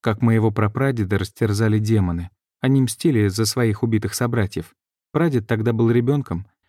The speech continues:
он стал свидетелем этого жуткого инцидента. Случившееся настолько его потрясло, что он отказался от магии и воспитывал своих детей так же, и моего отца, а отец меня. Пытался точнее. Мать была на его стороне всегда, сколько помню.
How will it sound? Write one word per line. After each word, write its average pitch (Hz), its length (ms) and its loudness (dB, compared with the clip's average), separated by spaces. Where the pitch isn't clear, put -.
он 104 140 2
стал 98 220 0
свидетелем 95 760 -4
этого 101 300 -4
жуткого 95 420 -4
инцидента. 90 580 -4
Случившееся 107 720 -2
настолько 104 440 0
его 104 160 0
потрясло, 107 580 -4
что - 240 -4
он 120 120 2
отказался 110 600 0
от 104 80 -4
магии 120 480 0
и 117 80 2
воспитывал 120 560 0
своих 107 300 0
детей 110 260 -4
так 131 240 -2
же, 95 180 -6
и 110 60 2
моего 113 300 4
отца, 101 460 -4
а 98 100 -4
отец 107 320 -4
меня. 90 340 -2
Пытался 104 440 -2
точнее. 85 540 -6
Мать 123 460 -4
была 117 280 0
на 135 100 2
его 120 220 2
стороне 113 420 0
всегда, 107 480 -2
сколько 95 340 -6
помню. 87 440 -4